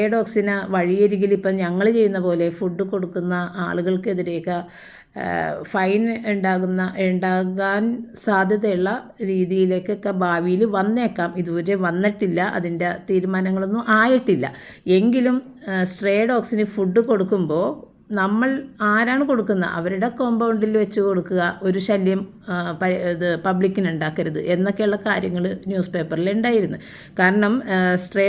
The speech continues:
ഡോഗ്സ് അമ്പത് ലക്ഷം ആ, തോളം സ്ട്രേ ഡോഗ്സ് ആണ് കേരളത്തിൽ ഉള്ളതെന്നാണ് കണക്കെടുക്ക്-, കണക്ക് ഉള്ളതിപ്പോൾ. അപ്പോൾ അമ്പത് ലക്ഷം ഡോഗുകൾ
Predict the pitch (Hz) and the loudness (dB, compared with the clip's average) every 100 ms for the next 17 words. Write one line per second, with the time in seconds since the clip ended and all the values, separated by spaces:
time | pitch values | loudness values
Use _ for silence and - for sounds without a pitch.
0 | 208 226 220 233 233 185 180 196 226 247 | 4 2 2 0 0 0 2 2 2 2
1 | 254 214 - - 226 233 - - - 208 | 2 0 -2 -2 -2 -2 -10 -20 -14 -6
2 | 208 196 202 196 185 - 185 214 202 226 | -2 -2 -2 -4 -8 -10 2 4 6 4
3 | 302 - 220 190 214 190 185 196 196 208 | 2 -2 -6 -4 0 2 2 2 0 0
4 | 214 202 196 185 185 196 226 226 220 196 | -2 0 2 4 4 2 2 0 0 0
5 | 170 175 185 196 202 196 196 160 185 180 | 0 0 0 -2 -2 -2 -2 -4 -4 -6
6 | 208 - 185 185 180 180 226 254 233 180 | -4 -6 -4 -2 0 0 0 -2 -4 0
7 | 175 196 185 - - - - - - 160 | 2 2 0 -2 -10 -14 -18 -20 -8 -2
8 | 185 190 190 240 240 226 233 247 262 233 | 0 2 4 4 4 0 0 0 0 2
9 | 214 196 208 220 226 240 | 2 4 2 2 2 2